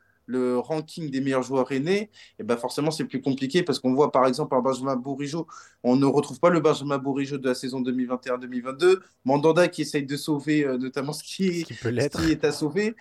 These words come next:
Speaker 2: Ouais.
Speaker 1: Mais à côté de ça, c'est vrai que ça reste très compliqué. T'as perdu en qualité et t'as perdu surtout en termes d'expérience. Et la seule arrivée de Matic ne peut pas tout résoudre
Speaker 2: Ouais.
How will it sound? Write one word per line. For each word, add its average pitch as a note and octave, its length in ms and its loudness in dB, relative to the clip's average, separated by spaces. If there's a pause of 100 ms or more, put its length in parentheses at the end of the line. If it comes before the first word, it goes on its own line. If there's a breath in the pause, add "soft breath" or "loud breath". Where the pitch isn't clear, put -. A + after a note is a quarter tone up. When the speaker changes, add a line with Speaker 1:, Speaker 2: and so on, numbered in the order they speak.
(100)
Speaker 2:
Ouais. A2+ 120 -6
Speaker 1:
Mais B2+ 100 2
à B2+ 40 2
côté C#3 280 -4
de D3 40 -8
ça, F#3+ 140 6
c'est E3+ 140 2
vrai F3 180 4
que D#3 80 -4
ça D3+ 160 0
reste D3+ 240 0
très D#3 200 -2
compliqué. E3+ 540 -4 (260 soft breath)
T'as E3+ 140 4
perdu F#3 540 -2
en C#3+ 400 -4
qualité D#3 580 -2
et C#3+ 60 -4
t'as C#3 100 2
perdu D3 260 0
surtout E3 420 -2
en C#3+ 100 -2
termes D3 240 0
d'expérience. D3+ 580 -2 (240)
Et C3 160 0
la B2+ 140 4
seule G3+ 260 2
arrivée F3 320 0
de D#3 140 -8
Matic D#3+ 580 -6 (140)
ne D3 100 -2
peut D3+ 180 -4
pas F3 120 6
tout E3+ 160 -2
résoudre F3 340 2
Speaker 2:
Ouais. A#2 80 2